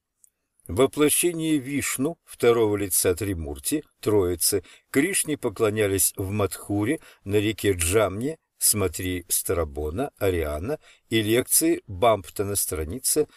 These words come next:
девяносто восемь сто. Гаутама Будда. По некоторым источникам воплощение Вишну, по другим воплощение одного из Будд и даже от Будды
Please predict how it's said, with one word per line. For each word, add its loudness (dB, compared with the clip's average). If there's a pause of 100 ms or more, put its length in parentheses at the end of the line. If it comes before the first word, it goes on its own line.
(180)
девяносто -2
восемь -6
сто. -2 (1600)
Гаутама 4
Будда. -2 (480)
По 4
некоторым 0
источникам -4
воплощение 0
Вишну, -4 (320)
по 2
другим 0
воплощение 0
одного 0
из -2
Будд -8
и -4
даже 2 (180)
от 4
Будды -2